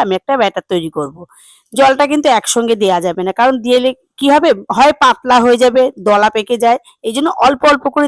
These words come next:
দিতে হবে আর ব্যাটারটা তৈরি করতে হবে। ঠিক এইভাবে ঘনত্বটা রাখতে হবে। তা আমি কড়াইতে তেল দিয়েছি,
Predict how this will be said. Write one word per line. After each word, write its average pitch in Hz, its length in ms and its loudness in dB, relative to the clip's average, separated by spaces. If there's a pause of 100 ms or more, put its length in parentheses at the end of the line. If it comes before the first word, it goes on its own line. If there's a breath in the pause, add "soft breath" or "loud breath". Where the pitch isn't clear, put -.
দিতে 226 260 -2
হবে 240 200 0
আর 233 100 -6
ব্যাটারটা 170 400 -8
তৈরি 175 200 -8
করতে - 160 -10
হবে। 190 180 -8
ঠিক 320 120 -6 (120)
এইভাবে 214 340 0
ঘনত্বটা 175 400 -4 (100)
রাখতে - 260 -12
হবে। 165 220 -14 (800 loud breath)
তা - 80 -2 (120)
আমি 262 140 -2 (520)
কড়াইতে 226 340 2 (100)
তেল 233 140 2 (100)
দিয়েছি, 233 280 2